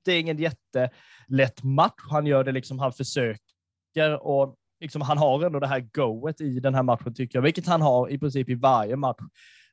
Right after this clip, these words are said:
Eh, hans jobb är liksom att ut på högerkanten, låt, eh, ytterspelarna i motståndarlaget åka allt vad de kan och sen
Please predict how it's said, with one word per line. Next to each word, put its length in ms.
Eh, 280
hans 260
jobb 280
är 60
liksom 300
att 160
ut 260
på 80
högerkanten, 840
låt, 420
eh, 200
ytterspelarna 800
i 60
motståndarlaget 720
åka 440
allt 280
vad 100
de 120
kan 360
och 160
sen 360